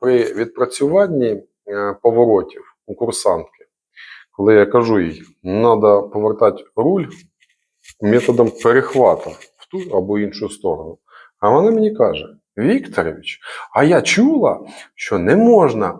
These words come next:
перехрещувати руки на рулі". Кажу: "Да, не можна". "Так ти ж не перехрещуєш, ти перехвачуєш. А перехрещування то отак". Показую. Оце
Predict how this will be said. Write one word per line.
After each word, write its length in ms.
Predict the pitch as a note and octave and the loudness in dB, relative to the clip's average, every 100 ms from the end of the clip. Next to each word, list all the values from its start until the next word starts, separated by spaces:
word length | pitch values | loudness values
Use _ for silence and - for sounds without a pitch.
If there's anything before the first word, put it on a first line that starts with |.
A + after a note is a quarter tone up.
| - _ | -18 _
перехрещувати 920 | C#3+ E3+ E3+ F#3 C3+ - A#2 A2 - | 0 0 0 2 2 0 -2 -2 -2
руки 500 | A#2+ F3 - A2 G2 - _ _ | -2 0 -2 -6 -8 -10 _ _
на 240 | F2 G2+ | -2 2
рулі". 380 | B2 C3+ G2+ D#2+ - _ _ _ _ _ | 4 2 0 -4 -14 _ _ _ _ _
Кажу: 300 | F#2 E2+ E2+ | -6 -4 -4
"Да, 320 | E2+ B2 E3+ | 2 4 4
не 140 | D3 | 0
можна". 480 | B2+ B2 E3 C3+ G2+ | 2 2 2 0 -6
"Так 240 | - - _ | -10 -18 _
ти 80 | |
ж 100 | A#2 D3+ | -10 -6
не 80 | |
перехрещуєш, 1080 | D3+ E3+ E3+ G3+ A3+ D#3 - E2+ D#2 - - _ _ _ _ | 0 2 2 2 2 2 -2 -10 -16 -20 -20 _ _ _ _
ти 80 | A#2+ | -4
перехвачуєш. 1040 | - B2+ D3 A3+ A#3+ - - D#2 D#2 - _ _ - | 2 2 2 4 4 2 -2 -10 -12 -20 _ _ -6
А 80 | |
перехрещування 1000 | F#2 A2 A2+ - A3+ C4 - A#2+ F#2+ E2 - | 0 2 2 2 2 2 0 -2 -2 -6 -2
то 160 | C#3+ G3 | 0 2
отак". 520 | F3 - G3 - - _ _ _ _ _ _ _ _ _ _ _ _ | 0 0 -2 -4 -18 _ _ _ _ _ _ _ _ _ _ _ _
Показую. 720 | B2+ - F#3+ B2+ F#2 E2+ E2 - _ _ _ _ _ _ _ _ _ | -2 2 4 2 0 -12 -14 -20 _ _ _ _ _ _ _ _ _
Оце 720 | D3 E3+ - F#3 G#2+ F2 - | 0 2 2 2 2 0 -12